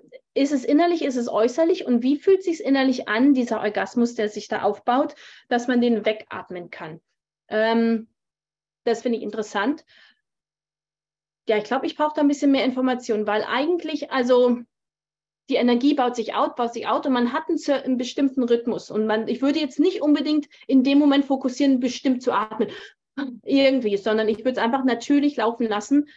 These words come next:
wie kommt natürlich, weil wenn sich die Energie schon natürlicherweise aufbaut, würde ich einfach im natürlichen Atemrhythmus bleiben, der dir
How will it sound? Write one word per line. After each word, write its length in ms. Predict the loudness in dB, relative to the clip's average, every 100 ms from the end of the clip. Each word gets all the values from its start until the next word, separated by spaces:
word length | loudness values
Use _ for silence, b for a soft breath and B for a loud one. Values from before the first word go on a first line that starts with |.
| B
wie 260 | 0 4 4
kommt 260 | 2 -2 0
natürlich, 460 | -2 -2 -2 0
weil 160 | 0 2
wenn 140 | 2
sich 160 | 0 -2
die 100 | 0
Energie 380 | 2 2 0 0
schon 120 | 0
natürlicherweise 800 | -2 -2 -4 -4 -2 -2 -2 -2
aufbaut, 540 | -2 0 0 0 -2 b b
würde 160 | -2 -2
ich 100 | 0
einfach 240 | 0 -2
im 140 | 0 2
natürlichen 500 | 2 0 -2 -2 -2
Atemrhythmus 560 | -4 -2 -2 -2 -2
bleiben, 220 | 0 0 2
der 120 | -2
dir 460 | 0 2 4 2